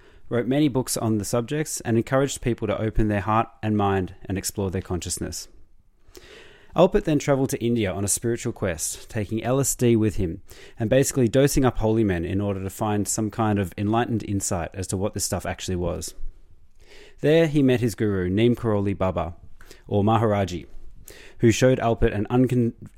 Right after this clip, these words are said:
unconditional love and wisdom that changed him forever.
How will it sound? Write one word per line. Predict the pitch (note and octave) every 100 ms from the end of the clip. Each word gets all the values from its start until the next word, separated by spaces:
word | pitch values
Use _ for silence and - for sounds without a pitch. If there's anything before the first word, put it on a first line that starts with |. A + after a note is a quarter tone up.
| -
unconditional | B2+ C#3 C3 A#2+ B2 B2 B2 G#2+
love | G2+ F2 D#2 -
and | - G2
wisdom | G#2 - G#2+ G#2
that | G2 -
changed | - G#2 F#2+
him | G#2
forever. | F#2 G2+ F2 E2+